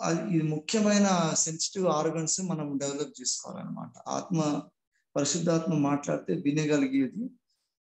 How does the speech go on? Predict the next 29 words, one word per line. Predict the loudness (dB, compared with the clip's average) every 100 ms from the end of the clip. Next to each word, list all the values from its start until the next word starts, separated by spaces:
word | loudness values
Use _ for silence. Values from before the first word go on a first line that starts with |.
| -2
So, | 2 4
దావీదు | 4 4 4 4
ఎట్లా | 2 2
చేసుకున్నాడంటే, | 4 4 4 0 0 -2 -2 -4 -6 _ _ _ _ _ _ _ -2
అందుకే | 0 4 4
దావీదు | 4 4 4
చేసిన | 4 2 0
ప్రార్థనలు, | -2 -2 -2 0 0 0 0
ఇవి | -4 -8
కీర్తనలు | -8 -2 2 4
అన్ని | 4 4
కూడా | 4 4
రాసినప్పుడు | 2 0 -6 -10 -6 -6 -6 _ _ _ _ -4
ఇదే | 2 4
నూట | 2 2
ముప్పై | 2 2 -2
తొమ్మిది | -4 -2 2
అంటాడు, | 0 0 -4 -4 -6 _ _ _ -2
"నాకు | 0 0 0
తలంపు | 2 2 4 2 0
పుట్టము-, | 2 2 4 0
పుట్టక | 0 -2 0 4
మునిపే | 6 6 6 4
నీవు | 4 4
నా | 4
మనస్సు | 2 0 0 -2 -2
గ్రహిస్తున్నావు" | -10 -10 -6 -6 -4 -6 -6 -6
అని | -6
అంటాడు. | -6 -10 _